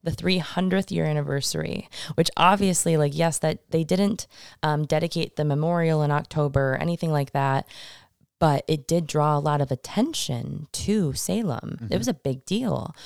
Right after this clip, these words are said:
Speaker 1: You've got the commemoration of the memorial. You've got Arthur Miller visiting. You've got the whole memorial contest leading up to it. You had lectures. Big, big deal.
Speaker 2: Yeah.
Speaker 1: So obviously you've got the even more increased attention on Salem.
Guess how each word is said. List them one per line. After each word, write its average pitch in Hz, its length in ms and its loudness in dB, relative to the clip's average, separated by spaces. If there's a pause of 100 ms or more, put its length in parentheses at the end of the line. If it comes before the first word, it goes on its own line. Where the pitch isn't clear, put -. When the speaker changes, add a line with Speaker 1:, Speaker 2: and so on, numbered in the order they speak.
(140)
Speaker 1:
You've 147 220 -4
got 147 300 0 (240)
the 156 80 -4
commemoration 156 760 0
of 156 100 -2
the 156 120 -2
memorial. 147 640 -2 (180)
You've 113 120 -8
got 143 200 2
Arthur 131 300 0
Miller 165 500 2
visiting. 147 680 -2 (240)
You've 139 160 -4
got 139 260 2
the 135 180 0
whole 156 180 2
memorial 147 500 2
contest 160 840 -2
leading 123 340 0
up 165 200 -4
to 156 260 -6
it. 147 260 0 (300)
You 143 120 0
had 127 360 0
lectures. 151 920 2 (300)
Big, 226 280 6
big 180 240 -2
deal. 131 220 -4
Speaker 2:
Yeah. 143 180 0 (260)
Speaker 1:
So 156 180 0
obviously 156 420 2
you've 156 140 -2
got 147 240 0
the 151 280 0 (260)
even 151 320 0
more 156 340 2
increased 147 560 -2
attention 139 640 -2
on 123 280 0
Salem. 135 560 -6